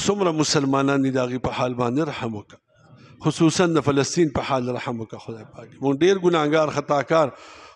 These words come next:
او د ګناهونو لاسونه هم نیولي دي خدای پاک. او هغه ډېر لوی پاک خلک چې، چې ستا لپاره خپلې وینې ورکوي، لګیا دي. او د واپس کېدو یې څه امکان هم نشته. داسې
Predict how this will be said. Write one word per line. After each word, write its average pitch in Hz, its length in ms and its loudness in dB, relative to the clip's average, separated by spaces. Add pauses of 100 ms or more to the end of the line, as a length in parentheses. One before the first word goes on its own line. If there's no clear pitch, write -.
او 165 80 2
د 156 200 2
ګناهونو 175 440 4
لاسونه 185 300 4
هم 165 160 2
نیولي 156 320 6
دي 139 140 0
خدای 143 280 2
پاک. 131 160 -2
او 135 120 2
هغه 151 180 0
ډېر 190 180 8
لوی 185 80 6 (140)
پاک 175 240 2
خلک 185 240 0
چې، 156 140 -10
چې 147 60 0 (100)
ستا 160 140 2
لپاره 151 440 2 (580)
خپلې 208 340 4
وینې 220 280 6
ورکوي، 151 320 2
لګیا 143 420 2
دي. 120 100 -10 (800)
او 160 380 4 (960)
د 156 120 4
واپس 165 320 2
کېدو 170 320 2
یې 175 100 2
څه 156 80 0 (680)
امکان 180 460 2
هم 165 160 2
نشته. 156 240 0
داسې 165 340 2